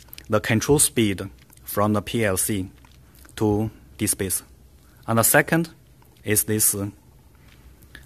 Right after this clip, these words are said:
from output two of P L C to the A D C eighteen of D-Space. It will transfer the desired speed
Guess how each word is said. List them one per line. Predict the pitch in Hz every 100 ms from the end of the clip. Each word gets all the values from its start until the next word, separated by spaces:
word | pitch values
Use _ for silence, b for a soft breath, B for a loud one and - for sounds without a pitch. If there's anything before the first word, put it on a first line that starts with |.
| b
from | - - 113 131
output | 143 156 151 151
two | - 180 110 - - - - -
of | - 107 104 104 110 107 -
P | 123
L | 117
C | 101 - 101 92 - - - -
to | -
the | 113 107 -
A | 131
D | 131
C | 131 139 -
eighteen | 135 131 160 123 104 - - -
of | 107 95
D-Space. | 117 - - 104 - 101 - - b b -
It | 107
will | 110 117
transfer | 107 104 - - 113 104 107 b b b
the | 104
desired | 104 104 147 151 110
speed | - - 127